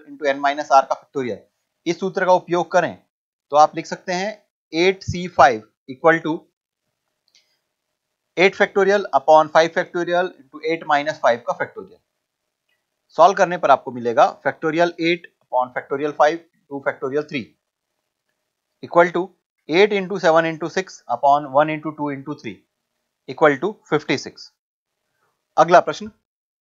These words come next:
एक भ्रमण करती हुई क्रिकेट टीम में सोलह खिलाड़ी हैं, जिनमें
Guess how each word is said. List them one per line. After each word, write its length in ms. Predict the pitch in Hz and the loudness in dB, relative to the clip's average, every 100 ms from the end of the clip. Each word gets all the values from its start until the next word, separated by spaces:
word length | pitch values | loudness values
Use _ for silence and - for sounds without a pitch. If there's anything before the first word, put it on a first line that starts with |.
| _ _ _ _ _ _ _ - | _ _ _ _ _ _ _ 2
एक 260 | 180 208 208 | 4 4 2
भ्रमण 360 | 151 165 202 | 0 2 2
करती 340 | 196 170 - 185 | 4 2 2 -6
हुई 280 | 170 160 165 - _ _ _ _ _ _ _ _ _ _ | -4 -4 -6 -8 _ _ _ _ _ _ _ _ _ _
क्रिकेट 360 | 151 151 180 180 | -6 0 0 2
टीम 180 | 175 180 | 0 0
में 200 | 151 151 | 0 -2
सोलह 480 | 165 _ 147 143 156 160 | -4 _ 0 4 6 4
खिलाड़ी 360 | - 117 113 139 | 0 0 2 -2
हैं, 180 | 120 - _ _ _ _ _ _ _ _ _ _ _ _ | -6 -10 _ _ _ _ _ _ _ _ _ _ _ _
जिनमें 480 | 110 156 190 165 165 | 0 2 2 0 -2